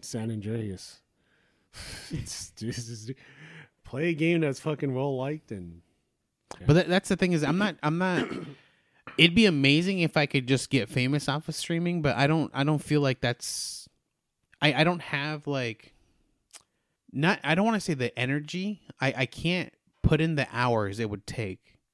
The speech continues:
Speaker 2: to get famous off of just streaming. So I don't wanna focus on streaming. I do wanna set a schedule so when people wanna watch, they can watch. But I wanna focus on making the videos instead, and then putting it on TikTok, and then pushing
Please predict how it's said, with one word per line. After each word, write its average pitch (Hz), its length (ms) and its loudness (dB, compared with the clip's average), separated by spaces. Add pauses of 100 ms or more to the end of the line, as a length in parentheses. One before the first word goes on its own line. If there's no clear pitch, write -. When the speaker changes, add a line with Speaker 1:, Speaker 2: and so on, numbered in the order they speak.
(540)
Speaker 2:
to 123 100 0
get 113 160 -2
famous 117 300 -2
off 113 200 -4
of 107 140 -8
just 113 300 0
streaming. 95 480 -6 (600)
So 123 360 2
I 120 120 2
don't 147 140 4
wanna 151 180 0
focus 135 400 0
on 131 120 -2
streaming. 135 440 -4
I 123 100 0
do 135 120 2
wanna 151 220 0
set 147 160 -2
a 127 60 -2
schedule 160 600 0
so - 160 0
when 123 140 2
people 135 180 0
wanna 131 140 0
watch, 123 240 -2
they 131 80 -2
can 110 160 -4
watch. 120 380 -4 (460)
But 113 300 2
I 120 120 0
wanna 120 320 0
focus 123 440 -2
on 110 220 -2
making 117 320 -4
the 104 80 -6
videos 95 600 -8
instead, - 480 -12 (120)
and 117 160 -4
then 110 260 -4 (140)
putting 120 280 -2
it 117 40 -6
on 107 100 -10
TikTok, 131 500 -6
and 110 120 -8
then 110 160 -8
pushing 120 460 -8